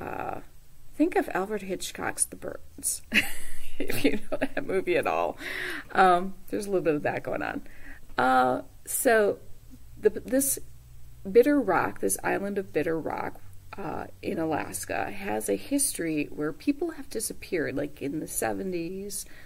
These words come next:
like, thirty-some people disappeared, and shipwrecks, ships in that area have disappeared. And in two thousand three, Sophie's mother was working at that station when Sophie was very young.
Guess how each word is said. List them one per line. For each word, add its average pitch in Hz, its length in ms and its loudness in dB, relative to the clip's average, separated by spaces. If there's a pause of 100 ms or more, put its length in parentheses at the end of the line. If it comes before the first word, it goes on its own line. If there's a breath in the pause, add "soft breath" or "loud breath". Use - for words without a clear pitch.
(140 loud breath)
like, - 160 -8
thirty-some - 460 0
people - 260 -8
disappeared, - 600 -4
and - 160 -6 (260 loud breath)
shipwrecks, - 960 -4 (220)
ships - 380 -2
in 180 180 -2
that 156 220 -2
area - 320 -4
have - 220 -6
disappeared. - 680 -6 (480 loud breath)
And 175 580 -2 (220)
in 190 140 -4
two 208 180 -4
thousand - 480 -6
three, 208 720 -2
Sophie's 196 560 -2
mother 190 580 -2 (420 loud breath)
was 160 440 -2
working 180 360 -4
at 160 140 -2
that - 180 -4
station - 400 -4
when 180 140 -4
Sophie 202 400 -2
was 208 220 -4
very 165 320 0
young. - 500 -4